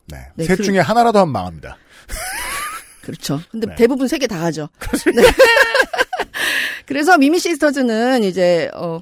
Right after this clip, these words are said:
Speaker 2: 가늘고 길게를 목표로 잡고 이렇게 활동을 하자고 마음을 먹은 다음부터 너무너무 마음이 편해지더라고요. 뭔가 이,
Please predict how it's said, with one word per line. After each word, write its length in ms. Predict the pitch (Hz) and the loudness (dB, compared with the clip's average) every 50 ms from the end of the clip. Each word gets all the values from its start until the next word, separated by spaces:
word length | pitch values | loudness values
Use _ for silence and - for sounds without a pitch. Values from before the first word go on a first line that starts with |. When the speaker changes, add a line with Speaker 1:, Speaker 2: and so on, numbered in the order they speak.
| _ _ | _ _
Speaker 2:
가늘고 420 | - - 196 220 254 269 370 339 | -4 0 4 4 6 6 4 2
길게를 420 | 269 - 202 196 190 254 269 254 214 | 2 2 2 2 4 4 0 0 0
목표로 360 | 165 - _ - 165 151 160 | -4 -2 _ 0 2 2 2
잡고 760 | - 160 - - _ - 170 165 175 185 196 190 165 139 - - _ _ _ - - _ _ - | -2 -4 -6 -6 _ 4 4 6 8 6 6 6 4 2 0 -6 _ _ _ -20 -20 _ _ -12
이렇게 220 | - 170 - - | -12 -10 -6 -6
활동을 340 | 202 226 240 - 247 247 254 | -6 -6 -6 -4 -2 0 0
하자고 340 | 339 339 311 311 294 247 240 | 0 2 2 0 0 0 0
마음을 340 | 196 175 175 190 233 240 214 | 0 2 2 2 0 0 0
먹은 320 | 175 175 196 226 226 214 | 0 0 0 0 -4 -4
다음부터 420 | 196 - 202 175 190 226 240 - 180 | -4 -2 0 0 0 0 -2 -2 2
너무너무 460 | 160 165 180 226 262 262 226 208 190 | 2 4 6 6 6 6 6 4 4
마음이 280 | 175 156 151 165 170 - | 4 2 2 2 0 2
편해지더라고요. 960 | - - - 427 523 480 403 302 208 170 151 143 139 143 143 160 185 190 202 - | 2 2 4 4 4 4 4 6 4 4 4 2 -2 -4 -4 -6 -4 -6 -6 -4
뭔가 320 | - 180 185 190 196 185 | -2 0 2 2 2 2
이, 280 | - - 202 208 202 | 2 0 -2 -2 -2